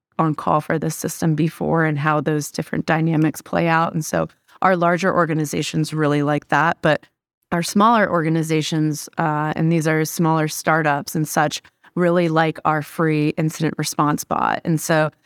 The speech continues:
this incident response bot is, um, built right on top of Slack, and it essentially allows the responder to do what they do best, which is respond.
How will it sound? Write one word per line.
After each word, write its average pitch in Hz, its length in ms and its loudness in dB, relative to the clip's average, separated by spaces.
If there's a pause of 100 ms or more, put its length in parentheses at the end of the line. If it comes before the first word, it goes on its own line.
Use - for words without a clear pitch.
(100)
this 180 200 0
incident 190 320 2
response 156 520 -2
bot 156 420 0
is, 151 340 0
um, 147 320 0 (120)
built 165 240 2
right 156 180 2
on 160 120 0
top - 240 -4
of 165 60 -4
Slack, - 540 0 (280)
and 160 380 0 (120)
it 160 180 2 (140)
essentially 196 560 2
allows 156 400 2
the 160 80 0
responder 151 580 0
to 156 100 0
do 147 200 0
what 147 160 -2
they 151 100 2
do 147 160 0
best, 143 340 -4
which - 160 -8
is 151 140 -2
respond. 156 560 0